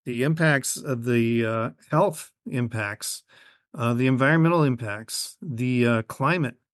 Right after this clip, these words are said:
impacts related to coal. Oh, I mean, coal by, as it is now is expensive, but if you factored in those things, you'd <laughs> realize it was many times as expensive than you realize. Um,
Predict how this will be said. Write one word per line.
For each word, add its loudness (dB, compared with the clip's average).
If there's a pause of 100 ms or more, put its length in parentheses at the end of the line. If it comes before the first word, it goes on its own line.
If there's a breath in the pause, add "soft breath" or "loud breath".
impacts -2
related 2
to -10
coal. -2 (560 soft breath)
Oh, 0 (180)
I -4
mean, 2
coal 2
by, 4
as 0
it 4
is 4
now 2
is 0
expensive, -2
but 0 (180)
if -4
you -2
factored -2
in 4
those 2
things, 0
you'd -4
<laughs> -6
realize 0 (440 loud breath)
it -2
was 2
many 2
times 0
as -2
expensive -2
than 2
you 0
realize. -2 (580 loud breath)
Um, 2